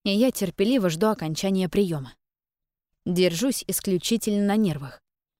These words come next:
В крови подскакивает адреналин. То, о чем мечтала столько времени, свершилось, и только Рема нет рядом.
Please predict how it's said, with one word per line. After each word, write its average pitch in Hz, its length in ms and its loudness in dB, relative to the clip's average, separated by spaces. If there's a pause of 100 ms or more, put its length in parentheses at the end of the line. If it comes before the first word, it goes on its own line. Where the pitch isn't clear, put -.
(160)
В - 80 -18
крови 190 300 2
подскакивает 185 720 -2
адреналин. 185 560 -2 (920)
То, 196 80 4
о 175 80 2
чем 175 220 -2
мечтала 170 480 -2
столько 175 360 -2
времени, 185 360 0
свершилось, 175 760 -4 (540)
и 240 80 4
только 226 320 0
Рема 208 280 0
нет 143 220 -8
рядом. 139 380 -8